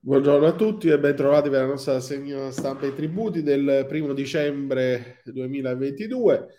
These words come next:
Partiamo dalla notizia di Italia Oggi di un esercito anti-evasione, la manovra con uno sguardo, eh, diciamo, attento a quella che è l'attività di recupero dell'evasione, fa una chiamata alle armi,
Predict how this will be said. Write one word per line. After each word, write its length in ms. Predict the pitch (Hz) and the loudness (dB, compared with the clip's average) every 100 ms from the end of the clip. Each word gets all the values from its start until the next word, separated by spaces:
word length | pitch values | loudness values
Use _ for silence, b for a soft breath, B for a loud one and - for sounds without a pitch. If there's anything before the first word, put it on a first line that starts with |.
| b b b b b b | b b b b b b
Partiamo 500 | - 139 185 175 170 | -10 -2 2 2 2
dalla 260 | 156 143 156 | 2 2 0
notizia 840 | 160 156 185 180 - 160 151 147 | -2 -4 -6 -6 -2 0 0 0
di 200 | 143 147 | -2 -4
Italia 360 | 147 139 147 151 | -2 -2 0 0
Oggi 280 | 160 156 143 | 0 -2 -6
di 80 | |
un 120 | 143 143 | -6 -4
esercito 640 | 143 175 160 175 160 151 | -2 0 0 -2 -8 -6
anti-evasione, 840 | 143 151 156 185 185 226 190 135 | -6 -4 -2 0 2 2 2 0
la 140 | 131 127 | -2 -2
manovra 540 | 143 151 165 156 139 | -2 0 0 2 0
con 140 | 131 135 | -2 -6
uno 460 | 135 139 135 131 | -8 -10 -10 -10
sguardo, 840 | 127 - 139 131 135 127 120 - _ | -12 -6 -4 -4 -6 -2 -2 -4 _
eh, 380 | 127 123 127 123 | -12 -8 -4 -4
diciamo, 520 | 127 127 135 127 127 | -6 -8 -8 -8 -6
attento 600 | 123 - 190 185 147 - | -8 -4 0 0 -2 -10
a 40 | 120 | -14
quella 300 | - 131 127 | -8 -6 -4
che 140 | 123 | -4
è 40 | 123 | -4
l'attività 580 | 123 123 - 123 143 | -4 -6 -8 -6 -4
di 100 | 139 | -2
recupero 360 | 127 131 135 127 | -2 -2 -4 -4
dell'evasione, 1000 | 123 135 175 180 - 170 160 147 135 131 | -4 0 4 4 4 2 2 0 -2 -2
fa 120 | 127 131 | -4 -8
una 200 | 143 131 | -6 -4
chiamata 340 | 135 139 131 | -2 -2 -2
alle 180 | 131 151 | 0 0
armi, 520 | 127 139 135 135 127 | 0 -2 -6 -8 -10